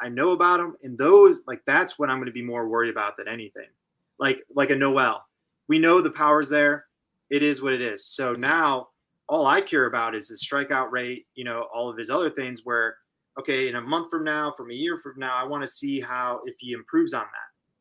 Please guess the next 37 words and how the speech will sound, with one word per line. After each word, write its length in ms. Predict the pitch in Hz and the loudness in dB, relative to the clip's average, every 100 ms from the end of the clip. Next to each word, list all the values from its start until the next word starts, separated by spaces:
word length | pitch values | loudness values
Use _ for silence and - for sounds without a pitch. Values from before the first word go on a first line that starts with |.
| - | -14
Because 140 | 131 | -12
if 60 | - | -12
he 100 | 123 | -16
pr-, 200 | - 151 | -14 -14
improves 400 | 120 - 285 254 | -10 -2 0 2
on 180 | 156 143 | 0 2
that, 280 | 135 131 - _ _ - | 0 0 -4 _ _ -10
then 100 | 143 | -4
he'll 120 | 147 | -2
be 160 | 143 143 | 0 0
an 60 | 143 | 0
overall, 500 | 143 143 131 135 - | 0 0 -2 -4 -8
like, 120 | 127 | -8
a 40 | 117 | -6
better 260 | 139 139 | -4 -2
overall 380 | 135 135 127 117 | -2 -2 -2 0
hitter, 260 | 123 160 175 | -2 0 0
and 100 | 131 | 0
that 180 | 131 - | -4 -4
power 260 | 160 156 | -2 -2
will 120 | 131 131 | -2 -4
always 360 | 135 143 131 | -4 -4 -6
be 180 | - 131 | -10 -10
there. 140 | 113 101 | -10 -8
That's 180 | 127 - | -8 -8
his 120 | 117 | -12
baseline. 520 | - 117 - 101 95 _ _ | -8 -8 -8 -14 -18 _ _
Like, 100 | - | -6
that 140 | 123 127 | -4 -2
is, 260 | 120 - _ _ _ 135 | -4 -10 _ _ _ -10
that's 160 | 135 | -4
something 240 | 151 143 127 | -6 -4 -6
that 80 | |
will 100 | 117 | -6
never 220 | 113 110 110 | -6 -6 -6
go 180 | 110 | -6
away. 200 | 107 110 | -6 -6